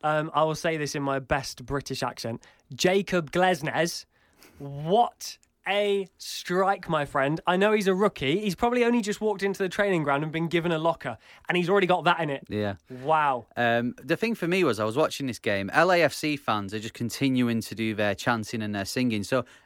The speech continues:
Speaker 2: I didn't quite, I didn't know it had happened. I looked and thought, "That must have gone wide. That hasn't got it." No, actually, that is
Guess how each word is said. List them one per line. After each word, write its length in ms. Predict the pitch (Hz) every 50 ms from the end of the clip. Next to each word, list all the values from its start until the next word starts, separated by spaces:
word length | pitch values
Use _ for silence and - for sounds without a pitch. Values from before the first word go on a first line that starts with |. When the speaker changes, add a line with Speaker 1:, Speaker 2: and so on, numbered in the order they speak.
| - -
Speaker 2:
I 120 | 180 196
didn't 220 | 170 196 240 254
quite, 380 | - - 247 233 226 190 143 - _ _ _ _ - - - _ _ - 175 180
I 140 | 165 180 202
didn't 240 | 202 254 269 220 160
know 180 | 165 165 156 156
it 80 | 160 139
had 120 | 143 123
happened. 380 | 117 165 190 - - 143 117 120
I 40 |
looked 320 | 131 139 175 220 - - -
and 140 | 147 127 -
thought, 260 | - 123 120 110 - _ _ _ _ _ _ _ _ _ _ _ _ _ _ _ _ _ _
"That 120 | - 175 147
must 160 | 127 - -
have 80 | 117
gone 160 | 104 104 92 95
wide. 300 | 110 120 120 107 101 92
That 100 | 131 120
hasn't 220 | 110 110 104 107 92
got 120 | 101 101
it." 120 | 98 - - _ _ -
No, 140 | - 151 165
actually, 500 | 165 156 160 160 170 170 165 - - 143
that 140 | 151 165 151
is 280 | 160 139 - - -